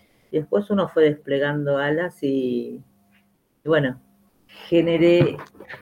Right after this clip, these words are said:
un, un montón de actividades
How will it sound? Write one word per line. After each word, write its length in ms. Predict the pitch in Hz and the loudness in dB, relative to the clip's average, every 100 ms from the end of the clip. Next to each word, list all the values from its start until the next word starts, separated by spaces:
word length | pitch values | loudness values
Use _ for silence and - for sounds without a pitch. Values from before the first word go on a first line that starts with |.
| - | -10
un, 340 | 160 160 160 | -8 -6 -6
un 120 | 156 | -6
montón 540 | 170 165 165 160 185 180 | -6 -4 -2 0 0 2
de 140 | 170 | 2
actividades 880 | 151 - 160 151 151 160 165 180 170 | 2 0 -2 2 2 4 4 4 2